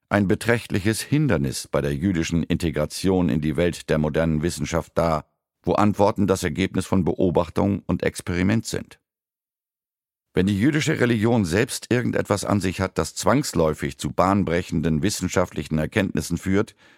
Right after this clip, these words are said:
warum war es dann so, dass zwischen neunzehnhundertfünf und neunzehnhundertdreiunddreißig zehn säkulare deutsche Juden Nobelpreise in Chemie, Medizin und Physik einheimsten,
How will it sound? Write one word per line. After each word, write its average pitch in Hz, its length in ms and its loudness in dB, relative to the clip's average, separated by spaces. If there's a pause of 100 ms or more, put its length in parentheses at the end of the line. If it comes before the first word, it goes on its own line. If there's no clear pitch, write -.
(220)
warum 120 420 2
war 107 180 4
es - 200 -4
dann 90 260 2
so, 92 320 0 (380)
dass 87 180 -2
zwischen 107 260 0
neunzehnhundertfünf 117 880 0
und 131 160 2
neunzehnhundertdreiunddreißig 104 1400 2 (340)
zehn 131 480 2 (100)
säkulare 98 720 2
deutsche 90 320 0
Juden 92 420 2
Nobelpreise 87 760 2
in - 180 0
Chemie, 104 460 0 (220)
Medizin 85 600 0
und 82 160 -2
Physik 85 400 -2
einheimsten, 87 720 0